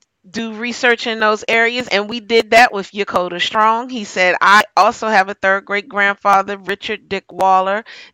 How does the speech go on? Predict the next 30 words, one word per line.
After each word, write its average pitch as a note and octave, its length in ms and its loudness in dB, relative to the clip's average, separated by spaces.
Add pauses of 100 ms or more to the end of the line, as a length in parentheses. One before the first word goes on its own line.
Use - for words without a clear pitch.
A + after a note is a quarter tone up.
that F#3 180 4
was F3+ 120 -12
born F#3 300 -6
in F#3+ 80 -10
Kentucky G3 540 -6
in F#3 100 -8
eighteen F#3+ 400 -8
twenty-five, F#3+ 720 -2 (280)
but F#3+ 160 2
ended F#3+ 280 -4
up G3+ 180 0
in F#3 160 -6
Louisiana F#3+ 600 -8
as D#3+ 160 -4
well. G3 400 -4 (260)
This F#3 240 -2
show F#3+ 300 -2
has F3+ 280 -4
inspired G3+ 560 -4
me A#3+ 220 -12
to G3+ 160 -8
look F#3 220 -10
more G3+ 420 -6
into F3+ 340 -10
where F#3 220 -4
he G#3+ 180 -12
came G3 320 -8
from G3 300 -4
in F#3 180 -8
Kentucky. E3 580 -8